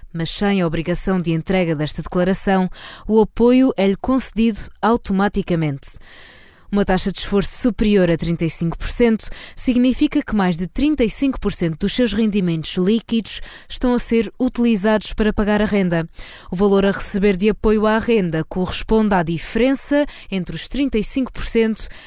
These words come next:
e a taxa de esforço efetiva do arrendatário. Ao contrário do que estava inicialmente previsto, não há limites ao valor das rendas nem à tipologia do imóvel. Depois desta primeira fase, o apoio deve ser pago até ao dia vinte de cada mês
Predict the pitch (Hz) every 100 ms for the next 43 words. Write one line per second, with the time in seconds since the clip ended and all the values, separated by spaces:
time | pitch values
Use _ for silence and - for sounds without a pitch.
0 | - - 247 269 254 226 - - 226 -
1 | - - 233 214 - 208 151 151 - 156
2 | 180 165 175 175 - 160 143 - - -
3 | - - - - 226 247 254 254 240 254
4 | - 262 240 254 - 262 247 254 - 247
5 | 220 214 - - 185 185 185 208 233 233
6 | 214 226 - 196 190 190 208 233 214 208
7 | 214 220 - - - 190 214 233 214 -
8 | - 180 165 220 190 196 190 175 151 139
9 | - - - - - - 196 202 - 208
10 | 214 220 226 - 214 170 - - 185 180
11 | - 185 175 170 - 185 180 - 214 226
12 | 220 - 208 208 190 180 165 180 170 160
13 | 202 175 156 - - - 160 208 214 214
14 | -